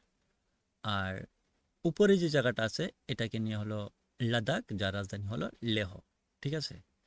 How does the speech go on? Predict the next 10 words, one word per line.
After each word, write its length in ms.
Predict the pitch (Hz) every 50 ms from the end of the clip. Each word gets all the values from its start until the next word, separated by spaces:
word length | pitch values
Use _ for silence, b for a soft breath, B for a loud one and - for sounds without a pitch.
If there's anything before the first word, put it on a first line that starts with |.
| b b b b b b b _ _ _
আচ্ছা, 340 | - 104 - - - - - _ _ _ _ -
লাদাখের 460 | 120 123 135 135 160 160 - 175 165
রাজধানীর 280 | 175 165 156 175 175 170
নাম 100 | 170 165
কি? 220 | - 226 269 370 - -
লেহ। 240 | 117 113 104 101 95
জম্মু 260 | - 120 113 117 127
কাশ্মীর, 340 | 127 151 147 - - 214 302
শ্রীনগর। 560 | - - - - 143 123 120 113 107 139 208 285 - _ _ _ _ _ _ _ _ _ _ _ _ _ _ _ _ _ -
এটা, 260 | 165 160 - - 90